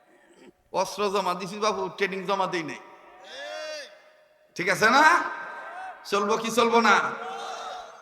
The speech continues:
এই তিরিশ চল্লিশ মিনিট, হ্যাঁ, কতক্ষণ? আল্লাহ যতক্ষণ চালায়, ইনশা,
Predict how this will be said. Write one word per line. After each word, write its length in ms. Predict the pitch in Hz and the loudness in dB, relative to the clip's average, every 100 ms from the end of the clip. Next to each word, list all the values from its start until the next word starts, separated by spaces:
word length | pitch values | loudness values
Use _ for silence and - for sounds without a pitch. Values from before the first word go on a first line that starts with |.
| - - - - - | -20 -20 -20 -20 -10
এই 120 | 185 | -10
তিরিশ 340 | 185 208 190 - | -8 -8 -6 -6
চল্লিশ 240 | 180 156 | -6 -8
মিনিট, 220 | 165 170 180 - _ _ _ _ _ - - - - - - - _ 139 | -10 -12 -14 -20 _ _ _ _ _ -20 -20 -20 -20 -20 -20 -20 _ 8
হ্যাঁ, 280 | 208 330 - - - - - - - - - - - - | 10 10 4 -4 -10 -12 -12 -14 -16 -16 -18 -20 -8 0
কতক্ষণ? 560 | 185 214 - 233 190 - - - - - - - - - - | 2 4 10 10 10 4 -8 -10 -12 -14 -16 -16 -16 -18 4
আল্লাহ 340 | 220 254 240 233 | 8 10 8 6
যতক্ষণ 520 | 220 214 226 - 208 | 4 2 2 4 4
চালায়, 360 | 208 180 165 165 | 4 4 6 4
ইনশা, 440 | 226 226 - 262 | 2 4 8 12